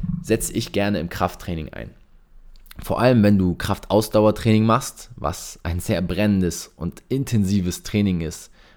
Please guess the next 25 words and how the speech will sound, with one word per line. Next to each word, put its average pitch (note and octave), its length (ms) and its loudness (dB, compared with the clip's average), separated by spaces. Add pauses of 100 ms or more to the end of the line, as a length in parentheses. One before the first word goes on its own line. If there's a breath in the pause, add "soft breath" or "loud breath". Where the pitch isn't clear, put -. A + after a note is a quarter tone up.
was - 540 -2 (260 soft breath)
bei E2+ 120 0
fünfzehn A#2+ 460 -2
bis F2 140 -4
zwanzig F#2+ 420 -4
Wiederholungen F2+ 640 0
auch E2 160 -4
nicht A#2 220 -2
immer G#2+ 180 -2
unbedingt G#2+ 460 0
ein D#2 140 -8
Scherz G#2 340 -2
ist, - 340 -8 (480 soft breath)
setze B2 340 0
ich A2+ 420 0 (200 soft breath)
dieses G2+ 320 0
Tool F2 240 -2
ein. E2+ 300 -4 (880 loud breath)
Ich F#2+ 100 -2
setze C#3 260 4
mir D#3+ 60 2
zum C#3+ 220 -4
Ziel, B2+ 400 0
für A#2+ 180 -8
die G2 160 -6